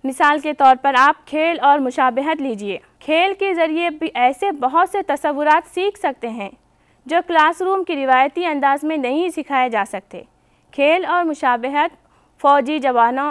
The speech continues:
और हवाबाजों की तरबियत के लिए भी बहुत मुफीद है। एक और तालीमी टेक्नोलॉजी का फ़ायदा है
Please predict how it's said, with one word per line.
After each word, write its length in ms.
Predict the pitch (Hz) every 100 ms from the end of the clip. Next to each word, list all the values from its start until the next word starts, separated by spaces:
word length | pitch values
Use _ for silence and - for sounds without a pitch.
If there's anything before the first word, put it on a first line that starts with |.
| 254
और 200 | 262 302
हवाबाजों 640 | 262 247 240 233 247 277
की 140 | 302 339
तरबियत 440 | - 208 226 269
के 140 | - 269
लिए 300 | 262 277 330 _ _ 269
भी 100 | 320
बहुत 300 | 277 285 302
मुफीद 400 | 247 - 285 240
है। 180 | 196 - _ _ _ _ _ _ _ _ _ _ _ _ _ _ _ _ _ _
एक 260 | 339 359 370 -
और 320 | 240 330 392 403
तालीमी 440 | 339 277 302 349
टेक्नोलॉजी 520 | 339 302 285 285 302
का 140 | 339 277
फ़ायदा 400 | 285 240 247 294
है 300 | 302 302